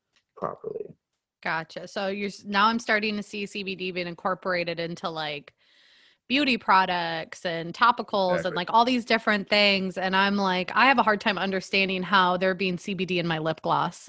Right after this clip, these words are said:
Speaker 2: can benefit me." <laughs> So, like, what do
Speaker 1: Yeah.
Speaker 2: you, what do you have to say about that?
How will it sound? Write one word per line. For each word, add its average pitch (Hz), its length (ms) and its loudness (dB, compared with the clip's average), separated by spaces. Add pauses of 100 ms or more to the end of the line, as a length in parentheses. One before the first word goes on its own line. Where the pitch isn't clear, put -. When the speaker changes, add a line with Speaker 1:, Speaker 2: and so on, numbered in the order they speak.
(140)
Speaker 2:
can 170 140 -2
benefit 160 500 -4
me." - 220 -6
<laughs> - 40 -10
So, - 260 4
like, 214 300 4
what - 120 4
do 294 60 4
Speaker 1:
Yeah. 302 40 6
Speaker 2:
you, 311 180 6
what 277 120 8
do 330 60 8
you 330 340 6
have 233 180 2
to 226 80 -6
say 226 80 0
about 180 240 0
that? 160 320 -2